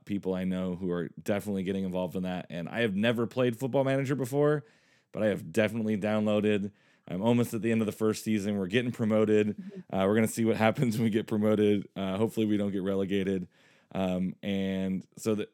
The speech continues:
Speaker 1: the Forward Madison does a really good job, and I'm hoping that we can find some of our own unique things in San Diego, uh, to be able to do that.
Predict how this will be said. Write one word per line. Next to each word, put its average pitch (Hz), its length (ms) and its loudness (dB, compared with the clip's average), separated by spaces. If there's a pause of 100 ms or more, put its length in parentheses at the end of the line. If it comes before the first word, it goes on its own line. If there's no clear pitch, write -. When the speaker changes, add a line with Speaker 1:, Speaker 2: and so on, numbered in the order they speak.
(160)
Speaker 1:
the 113 160 -10
Forward 139 320 0
Madison 127 300 0
does 107 160 0
a 107 40 -2
really 101 140 0
good 90 160 -2
job, 92 340 -2
and 80 80 -4
I'm 98 120 -4
hoping 101 540 -2
that 92 400 -6
we 95 220 -6
can 98 180 -6
find 95 340 -6
some 101 180 -6
of 87 100 -6
our 87 140 -6
own 92 220 -6
unique 87 320 -6
things 85 280 -8
in 82 100 -6
San 87 220 -10
Diego, 85 600 -6 (500)
uh, 82 120 -6
to 82 140 -12
be 95 140 0
able 87 200 -4
to - 180 -8
do 90 280 -4
that. 85 300 -6